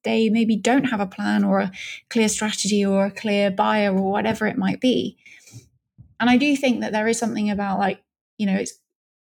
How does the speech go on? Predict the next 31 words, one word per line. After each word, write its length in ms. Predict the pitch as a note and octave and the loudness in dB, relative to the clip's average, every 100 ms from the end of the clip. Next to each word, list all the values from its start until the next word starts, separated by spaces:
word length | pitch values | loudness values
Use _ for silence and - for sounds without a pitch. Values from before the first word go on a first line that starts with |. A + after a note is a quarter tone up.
| - | -6
good 180 | A#3+ A#3+ | -2 -2
crisis 380 | - G#3+ G3+ F#3+ | -2 -6 -6 -8
comms 500 | - F#3+ A#3 A3+ - | -4 0 0 -2 -4
doesn't 320 | G3+ G#3 - | -4 -2 -2
mean 200 | G#3 G#3 | 0 0
you 100 | G3+ | 0
necessarily 420 | G3+ F#3 G3+ G3 | -4 -6 -4 -4
have 180 | G3+ F#3+ | -2 -6
to 80 | - | -10
commit 280 | - G#3 - | -4 -2 -2
to 120 | - | -2
anything, 460 | F#3+ F#3+ - C4+ B3 | -2 0 2 2 4
but 120 | G#3 | 0
it 100 | - | -2
is 200 | G#3+ G3+ | -2 -2
about 340 | F#3+ F3+ - - - - - - - - _ - | -2 -2 -4 -8 -20 -20 -20 -18 -18 -18 _ 0
creating 320 | A3+ A#3 G#3+ | 0 2 0
confidence 420 | G#3+ F#3+ G3 F#3 | 0 -2 -4 -4
that 140 | - | -6
things 260 | G3+ G3+ F#3+ | -4 -4 -2
are 140 | G3+ | 0
under 160 | G3+ G3 | 0 -2
control. 720 | G3 F#3+ F#3+ C#4+ G#3+ G3+ - _ _ - - - _ _ _ _ _ _ - | 0 0 4 2 2 0 -4 _ _ -20 -20 -20 _ _ _ _ _ _ 0
But 340 | A3+ A3 - _ _ _ _ | 2 2 -2 _ _ _ _
yeah, 360 | - A3+ G#3 F#3+ | -2 0 0 -2
I, 100 | - | -4
th-, 140 | A3 - | -6 -2
I 160 | G#3 G#3 | -2 0
just 240 | G#3+ - | -4 -4
wonder 280 | G#3+ G#3+ G3+ | -2 0 0
whether 480 | G3 G3+ G3+ F#3+ | -2 -2 -2 -4